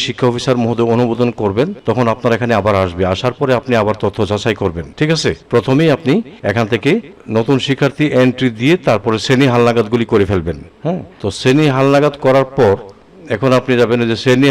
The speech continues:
হালনাগাদ ক্লাস্টারে জমা দান, এখানে যাবেন। এখানে গিয়ে এই যে দেখেন তাহমিদ শুভ, সে কিন্তু এখানে আছে, এটা টিক মার্ক দিবেন, দিয়ে ক্লাস্টারে পাঠিয়ে দিবেন। ঠিক আছে, তো আমি ক্লাস্টারে পাঠান এখানে ক্লিক করব। ইয়েস,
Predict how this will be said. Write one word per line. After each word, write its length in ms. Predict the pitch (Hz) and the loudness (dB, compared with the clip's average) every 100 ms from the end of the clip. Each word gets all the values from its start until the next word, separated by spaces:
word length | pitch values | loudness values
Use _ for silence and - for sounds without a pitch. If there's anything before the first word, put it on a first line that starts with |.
| 123 | 2
হালনাগাদ 400 | 123 123 127 143 131 | 2 2 2 0 0
ক্লাস্টারে 380 | 117 - 135 127 | 0 2 2 2
জমা 180 | 131 127 | 2 2
দান, 100 | 127 101 | 2 2
এখানে 180 | 107 98 | 0 -2
যাবেন। 200 | 85 78 73 - - 104 | -2 -6 -14 -20 -8 -4
এখানে 240 | 131 143 139 | 2 2 2
গিয়ে 160 | 123 104 180 - - 143 | 2 0 -2 -14 -8 -2
এই 60 | 139 | 2
যে 60 | 135 | 2
দেখেন 200 | 117 113 156 - | 2 0 0 -2
তাহমিদ 320 | 113 113 123 - | -2 0 0 -2
শুভ, 160 | 117 104 170 - - - | -2 0 0 -2 -14 -4
সে 100 | 123 120 | -2 -2
কিন্তু 160 | 113 117 | 0 0
এখানে 180 | 120 110 | 2 2
আছে, 180 | 104 - 135 | 0 0 -2
এটা 120 | 110 110 - - | -2 -6 -8 -8
টিক 140 | 135 131 | -2 0
মার্ক 140 | 120 101 | 0 0
দিবেন, 160 | 95 98 | 0 0
দিয়ে 100 | 110 101 | -2 0
ক্লাস্টারে 360 | 113 - 113 117 | -2 0 0 0
পাঠিয়ে 260 | 107 104 92 | 0 -2 -4
দিবেন। 200 | 76 76 71 - _ - | -6 -8 -16 -20 _ -2
ঠিক 120 | 143 | -2
আছে, 140 | 156 117 78 - | 0 -2 -2 -4
তো 40 | - | 0
আমি 120 | 104 117 | 2 0
ক্লাস্টারে 380 | 113 104 - 120 113 | 0 -2 0 -2 0
পাঠান 200 | 107 135 110 | 0 0 0
এখানে 180 | 110 107 104 | 0 -2 -4
ক্লিক 160 | 104 - | -6 -4
করব। 140 | 104 202 - - _ _ | -4 -4 -8 -20 _ _
ইয়েস, 340 | - 98 120 | -4 2 2